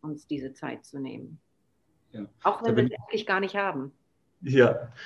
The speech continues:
Speaker 2: ja, da bin ich ganz bei Ihnen. Also wir werden die Defizite, die jetzt entstanden sind, nicht alle aufholen können. So ehrlich muss man sein, ja. Wir werden es aber auch nicht schaffen, wenn wir jetzt,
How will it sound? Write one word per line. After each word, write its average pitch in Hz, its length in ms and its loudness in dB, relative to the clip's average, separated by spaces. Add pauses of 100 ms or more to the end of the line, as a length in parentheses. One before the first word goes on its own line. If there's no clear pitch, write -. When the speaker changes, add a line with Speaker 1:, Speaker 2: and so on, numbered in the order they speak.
(140)
Speaker 2:
ja, 123 100 6
da 123 80 10
bin 135 160 4
ich 135 120 2
ganz 123 200 4
bei 139 180 6
Ihnen. 104 280 4 (300)
Also 120 240 0
wir 123 160 6
werden 147 580 2
die 127 220 -2
Defizite, 143 960 4
die 123 160 4
jetzt 123 220 6
entstanden 120 600 0
sind, 117 300 4
nicht 151 420 2
alle 120 300 6
aufholen 104 500 0
können. 95 280 -4
So 117 140 4
ehrlich 113 340 2
muss 113 160 -2
man 101 160 4
sein, 92 360 -2 (180)
ja. 104 260 -4 (720)
Wir 110 460 0
werden 120 300 8
es 131 160 -2
aber 120 180 4
auch 135 220 4
nicht 160 260 4
schaffen, 160 560 4
wenn 127 240 4
wir 127 200 8
jetzt, 123 520 6